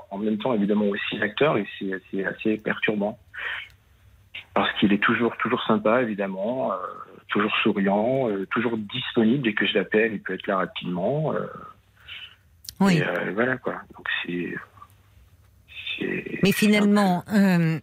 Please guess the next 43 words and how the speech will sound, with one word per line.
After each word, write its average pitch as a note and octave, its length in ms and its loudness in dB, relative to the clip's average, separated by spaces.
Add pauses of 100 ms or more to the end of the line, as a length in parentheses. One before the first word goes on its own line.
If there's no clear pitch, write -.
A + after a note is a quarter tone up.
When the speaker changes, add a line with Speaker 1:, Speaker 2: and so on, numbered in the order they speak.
(380)
Speaker 2:
quand G3 120 4
vous F#3 140 6
dites G3+ 300 2
lui G#3 200 4
est G3+ 40 2
l'acteur, F#3+ 520 0
vous D#3+ 220 0
le E3 140 2
spectateur, D#3+ 840 0 (160)
euh, D3 360 2 (640)
vous D3 140 6
êtes C#3+ 160 4
aussi D3+ 260 4
acteur B3 440 0
dans F3 140 4
cette E3+ 260 -2
histoire. E3 360 4
Speaker 1:
Oui, A#3 220 4
oui, A3 140 4
oui, A3 140 4
Speaker 2:
Et F#3 40 2
Speaker 1:
c'est D3 120 0
Speaker 2:
c'est F3+ 80 4
Speaker 1:
tout, D#3 140 2
Speaker 2:
vous G#3 60 2
Speaker 1:
bien A#3+ 100 2
Speaker 2:
qui F3+ 140 2
Speaker 1:
sûr, G3 180 4
Speaker 2:
appelez, F#3+ 380 2
Speaker 1:
bien A#3 100 0
Speaker 2:
qui F3 160 -4
Speaker 1:
sûr. F3 80 4
Speaker 2:
le D3+ 360 2
Speaker 1:
Oui, D3+ 80 0
oui, - 20 2
Speaker 2:
relancez. D#3+ 760 2 (540)
Speaker 1:
évidemment, G2+ 480 2
je A2 100 -2
suis A#2 200 -2
acteur, B2+ 400 0
mais, A#2+ 320 -4 (280)
euh, G#2+ 440 -2
le A#2 100 0